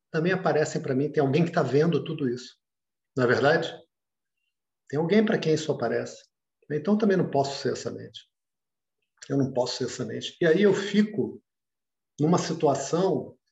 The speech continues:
em que, exatamente nesse ponto,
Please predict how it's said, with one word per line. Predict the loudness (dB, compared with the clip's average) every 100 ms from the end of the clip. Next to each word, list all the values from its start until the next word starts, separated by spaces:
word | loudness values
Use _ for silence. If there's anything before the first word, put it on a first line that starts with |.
| _ _ -4
em | -2 0
que, | 2 2 4
exatamente | 2 4 2 2 2 2 2
nesse | 2 0 -4 0
ponto, | 2 2 0 -4 -4